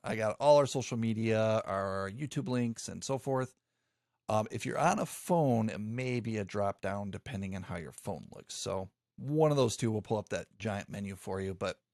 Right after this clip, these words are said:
that's what I want you to see because, uh, we've been posting a lot of different places.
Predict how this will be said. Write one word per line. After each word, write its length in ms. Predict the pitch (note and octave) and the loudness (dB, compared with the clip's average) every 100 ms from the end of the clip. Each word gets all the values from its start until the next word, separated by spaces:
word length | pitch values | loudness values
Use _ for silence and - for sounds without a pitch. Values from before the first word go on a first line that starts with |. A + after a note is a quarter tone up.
| _ - _ | _ -18 _
that's 220 | D#3+ D#3 | 4 4
what 80 | D#3 | 6
I 40 | B2 | 6
want 200 | A#2+ - | 4 0
you 60 | |
to 100 | G#2+ | -4
see 240 | G#2 A2 G#2+ | -2 -2 -2
because, 800 | G2+ - A2 G#2 G2+ G2 - - | -2 -2 0 2 0 -2 -8 -8
uh, 240 | G2 G2 G2 | -6 -4 -4
we've 120 | A#2 | -2
been 140 | A#2 | -2
posting 400 | G#2 A2+ G#2 G#2+ | -2 -4 -4 -6
a 60 | G#2 | -4
lot 160 | G2+ A2 | -2 -2
of 80 | G2+ | -4
different 240 | G2+ G2+ | -8 -8
places. 480 | G2 G2+ G#2 G2+ | -6 -4 -6 -6